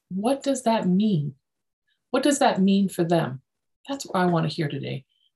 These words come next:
I want to give them a voice. I want to give them a chance to talk about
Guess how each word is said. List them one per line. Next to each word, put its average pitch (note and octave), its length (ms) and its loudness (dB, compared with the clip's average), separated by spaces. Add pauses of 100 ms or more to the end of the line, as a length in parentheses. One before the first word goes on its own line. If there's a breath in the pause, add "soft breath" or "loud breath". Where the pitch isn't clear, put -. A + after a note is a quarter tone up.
(180)
I A#3+ 60 0
want C4+ 180 4
to A#3+ 40 4
give G3 200 2
them F3+ 160 4
a D#3 80 0
voice. D#3 280 0
I G3+ 60 -2
want A3+ 140 2
to G#3+ 40 0
give G#3+ 160 0
them G3 140 0
a F3 60 0
chance E3+ 480 -2
to D#3+ 80 -12
talk F3 260 -4
about D3+ 320 0